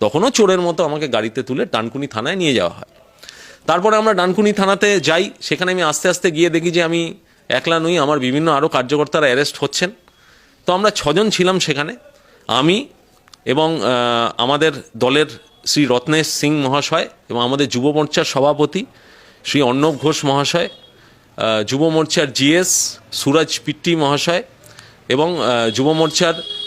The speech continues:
সোমনাথ সাঁতরা, এনারা সকলে ছিলেন। এবং তা, নবগ্রামের, আহ, মণ্ডল প্রেসিডেন্ট শ্রী রাজেক-,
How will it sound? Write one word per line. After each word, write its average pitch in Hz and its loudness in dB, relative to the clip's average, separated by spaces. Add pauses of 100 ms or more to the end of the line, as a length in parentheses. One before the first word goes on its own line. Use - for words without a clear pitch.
(220)
সোমনাথ 160 2 (140)
সাঁতরা, 160 -2 (640)
এনারা 160 2
সকলে 151 -2 (120)
ছিলেন। 139 0 (120)
এবং 180 0
তা, 127 0 (180)
নবগ্রামের, 160 2 (440)
আহ, 117 -2
মণ্ডল 147 2
প্রেসিডেন্ট 165 -2
শ্রী 165 -2
রাজেক-, 135 0